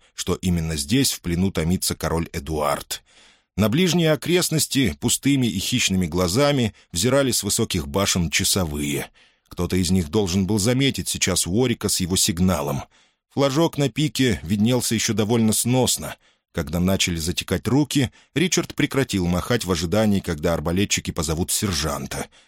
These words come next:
Решение ответственное — открыть при осадном положении главные ворота. Ждать пришлось долго, а постылый дождь все набирал силу, пробирая уже и коня. Тот знобко вздрагивал, а его шеище и бока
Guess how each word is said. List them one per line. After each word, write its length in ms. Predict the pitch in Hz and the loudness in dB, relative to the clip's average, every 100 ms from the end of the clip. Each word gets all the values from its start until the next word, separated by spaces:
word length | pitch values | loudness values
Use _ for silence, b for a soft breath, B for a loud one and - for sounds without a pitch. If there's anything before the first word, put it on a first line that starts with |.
| b | b
Решение 480 | 95 90 95 85 76 | -2 0 2 0 -2
ответственное — 880 | 76 87 85 78 - 76 71 67 - _ | -4 0 0 0 -4 -4 -8 -8 -10 _
открыть 460 | 71 78 - 104 - | -8 -6 -4 -4 -2
при 100 | 87 | -2
осадном 460 | 85 101 80 80 | 0 0 -2 -4
положении 580 | 73 73 76 101 110 98 | -2 -4 0 2 2 2
главные 480 | 80 82 80 80 80 | 0 -2 -2 -2 -2
ворота. 560 | 76 78 73 71 73 - b b b b - | -2 -2 -4 -6 -8 -10 b b b b -8
Ждать 340 | 76 110 165 | -2 0 0
пришлось 380 | - 151 175 160 | 0 0 2 0
долго, 640 | 87 98 104 92 104 98 - | 2 2 2 2 0 0 -2
а 140 | 85 | -8
постылый 460 | 98 95 - 104 92 | -2 -2 2 2 2
дождь 380 | 76 135 135 - | 2 2 0 -4
все 200 | - 95 | -2 0
набирал 380 | 87 95 107 104 | 2 2 2 2
силу, 580 | - 80 76 71 73 - | -2 -4 -8 -10 -12 -8
пробирая 380 | 87 78 85 82 | -6 -4 -2 0
уже 220 | 78 85 | 0 -2
и 120 | 78 | -4
коня. 520 | 92 104 90 69 69 - B B B - | -2 0 2 0 -6 -8 B B B 0
Тот 200 | 175 101 | 0 2
знобко 440 | 127 147 - 101 | 2 2 0 -4
вздрагивал, 760 | 76 69 131 147 123 117 110 82 | -2 0 2 2 0 0 0 -2
а 100 | 87 | -2
его 220 | 92 90 | 0 0
шеище 560 | 85 - 123 123 - 98 | 0 0 2 2 0 -2
и 100 | 78 | -4
бока 480 | 73 78 120 135 | -6 -4 0 0